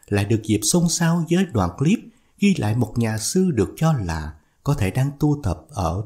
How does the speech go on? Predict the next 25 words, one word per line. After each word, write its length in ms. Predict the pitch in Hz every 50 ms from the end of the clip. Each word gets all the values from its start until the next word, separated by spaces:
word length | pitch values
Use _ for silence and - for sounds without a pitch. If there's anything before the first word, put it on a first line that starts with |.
| - -
Tỉnh 200 | 98 76 85 85
Thất 260 | - 143 165 160 - -
Minh 180 | 139 127 110
Hội. 220 | 98 95 80 73 71 76 - _ _ _ _ _ _ _ _ _ _ _ _ _ _ _ _ -
Vị 160 | 107 101 92
sư 200 | - - 160 143 113
này 500 | 104 87 85 80 80 76 76 73 73 - - _ _
với 560 | 110 104 101 101 110 120 127 131 135 127 117 110
gương 200 | 139 139 131 117
mặt 100 | 90 82 -
khả 220 | - - 90 90 104 -
kính 300 | 127 120 131 160 202 226 233 - - - _ _ _
khẳng 320 | _ - 104 92 113 147 143
định 420 | 104 85 87 92 98 110 - 151
đứng 240 | 135 139 170 214 226 214 -
trên 220 | 175 170 170 165
phương 340 | 165 - 190 180 165 160 127
diện 180 | 90 82 80 82
cá 200 | 101 107 131 147
nhân, 260 | 143 143 139 147 147 - - _ _ _ _ _ _
ông 160 | - 185 170 165
vô 160 | 202 190 180 185
cùng 280 | - 117 107 107 107 -
cảm 240 | 107 104 104 147 160
phục 180 | - 110 101